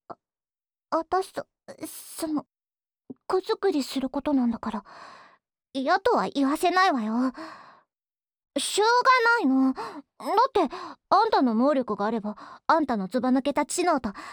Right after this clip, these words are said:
私の最強のスキルを受け継いだ子供が作れるんだから。そうすれば、魔族国も復興できるし、あの憎き勇者を倒せるかもしれないんだから。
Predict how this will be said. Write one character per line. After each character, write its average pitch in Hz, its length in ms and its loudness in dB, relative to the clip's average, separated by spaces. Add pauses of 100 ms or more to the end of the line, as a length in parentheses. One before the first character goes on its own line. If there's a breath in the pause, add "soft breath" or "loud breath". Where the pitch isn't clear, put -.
私 359 320 0
の 370 100 4
最 311 280 0
強 392 160 2
の 403 100 2
ス - 100 -8
キ 403 140 0
ル 302 120 2
を 208 40 0
受 233 140 0
け 262 40 0
継 339 100 0
い 339 60 2
だ 339 100 2
子 302 140 0
供 359 200 2
が 415 120 4
作 - 200 0
れ 494 200 4
る 415 60 2
ん - 20 0
だ 277 100 0
か 247 100 -6
ら。 233 200 -2 (1000 loud breath)
そ - 240 -6
う 190 40 -6
す - 140 -6
れ 254 120 0
ば、 233 180 -4 (500 loud breath)
魔 233 180 2
族 339 340 0
国 190 140 -4
も 196 80 -8
復 - 160 -12 (120)
興 269 160 2
で 311 100 2
き 339 120 0
る 339 80 2
し、 262 200 -4 (640)
あ - 100 -10
の 202 240 0
憎 269 360 2
き 185 180 -2
勇 277 140 4
者 - 180 -2
を - 60 -6 (140)
倒 285 180 4
せ - 80 0
る 480 140 2
か 466 100 4
も 214 80 0
し - 160 -2
れ 247 120 2
な 302 120 4
い 392 60 2
ん 415 40 2
だ 415 80 4
か 302 120 -2
ら。 285 300 0